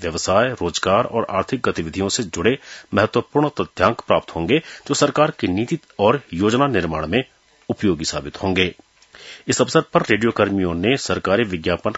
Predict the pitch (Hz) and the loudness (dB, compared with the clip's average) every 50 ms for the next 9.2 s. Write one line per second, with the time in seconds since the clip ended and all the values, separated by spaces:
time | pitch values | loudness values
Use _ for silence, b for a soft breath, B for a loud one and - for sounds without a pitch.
0 | - - 95 - 92 87 - 123 120 - _ _ _ _ 82 80 82 101 113 - | -4 -4 -2 -2 -2 -2 -4 -4 -6 -6 _ _ _ _ -8 -4 -2 -2 0 2
1 | - 87 87 104 139 147 B B B B B B - 113 101 107 107 107 127 147 | 0 2 2 0 0 -2 B B B B B B -2 0 2 2 2 2 2 0
2 | 147 - - - 120 110 120 123 - _ _ - 156 147 _ _ _ _ _ - | 0 -2 -2 -2 -2 -2 -2 -6 -8 _ _ -4 -4 -4 _ _ _ _ _ 4
3 | 117 131 135 135 147 143 - 87 87 - 113 92 - 90 85 82 82 - - 123 | 4 4 4 2 0 2 0 0 0 0 -2 -4 -2 -4 -4 -4 -4 -2 -2 -2
4 | 101 78 76 80 82 80 - - 101 98 90 - _ _ _ B B B B B | -2 -2 -4 -4 -4 -4 -2 -2 -2 -2 -4 -6 _ _ _ B B B B B
5 | B B 104 104 - 113 117 147 151 131 120 117 131 143 131 98 101 - 110 113 | B B 0 2 4 4 4 4 4 4 2 2 2 0 2 0 0 2 2 0
6 | 113 113 - - 113 - - 92 92 107 113 104 98 92 90 82 76 82 - - | 0 0 -2 -4 -2 0 0 0 0 0 0 0 -2 -2 -2 -2 -2 -2 -2 0
7 | - 123 120 - - - 107 95 107 120 - - - 92 92 90 - 98 101 120 | 0 0 0 -2 -4 -4 -2 -2 -2 -2 -4 -6 -6 -6 -4 -2 0 0 0 0
8 | 101 82 76 - 78 78 110 143 147 B B B B _ - 98 92 101 101 107 | -2 -4 -4 -6 -2 0 0 0 0 B B B B _ -4 0 2 2 2 2
9 | 127 147 143 - | 2 0 0 0